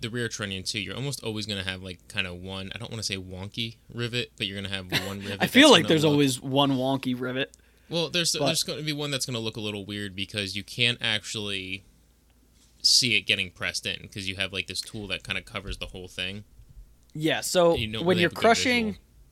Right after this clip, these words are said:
Speaker 2: when you're crushing the front rivets, the head's on the outside, so you get that perfectly domed head, and then it crushes it flat on the inside. When you move to your long rivets, the, you have a, obviously a long rivet where you have a rounded head from the factory on one side,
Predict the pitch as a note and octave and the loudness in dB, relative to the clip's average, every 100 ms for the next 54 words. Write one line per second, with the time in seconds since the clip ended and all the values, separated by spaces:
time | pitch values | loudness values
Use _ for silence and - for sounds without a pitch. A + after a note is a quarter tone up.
0 | - _ _ - D#3+ E3 - A3+ A3 G#3+ | -20 _ _ -4 0 0 2 2 4 4
1 | E3+ - E3 - B2+ B2 - - - - | 2 6 4 4 -2 -2 -4 -10 -14 -12
2 | - C#3 G3 D#3+ E3+ C#3+ A#2+ G2 A2+ G2+ | -4 4 4 8 6 6 2 -2 -6 -6
3 | - C3+ D#3 C3 B2 F#3+ F3+ E3+ D#3+ C3+ | 0 2 2 0 0 0 2 2 2 4
4 | D3 C#3+ C#3 - C#3 C#3+ D#3+ - - - | 6 6 4 2 2 0 -2 -12 -20 -4
5 | D3+ C#3+ C3 - D3+ - B2 - C#3 B2+ | 0 2 2 4 4 4 -4 -2 2 2
6 | - B2 B2 A#2 - - A2+ - _ _ | 2 -2 -4 -4 -6 -6 -10 -12 _ _
7 | _ _ D3+ D3 D3 F#3 F3+ - D#3 C#3 | _ _ 2 4 6 4 4 2 4 6
8 | C#3+ E3 D3 C3+ B2 B2+ - - - - | 6 6 6 2 0 -2 -2 -4 -6 -20
9 | _ _ - C#3+ C#3 - D#3 C#3 B2 B2 | _ _ 4 6 6 4 2 4 2 -4
10 | - _ C3+ A#2+ B2 C3 - B2+ B2 D3+ | -8 _ -4 -2 -2 -4 -2 0 4 6
11 | C#3 B2+ E3 B2 - - - - C#3 C3 | 6 6 6 6 -2 -12 -10 0 6 6
12 | B2+ A#2+ _ - C3 B2 B2+ B2 D3 E3 | 6 2 _ -2 0 0 0 4 6 6
13 | E3 - D#3+ D3 C3+ C3 _ _ - - | 4 6 6 6 4 -6 _ _ -16 -4
14 | D3 C3+ D3+ C#3+ C#3 C3 B2 B2+ C3+ F3 | -2 0 4 4 4 0 -4 -2 0 2
15 | C#3+ B2+ A#2+ A#2+ | 0 -2 -2 -6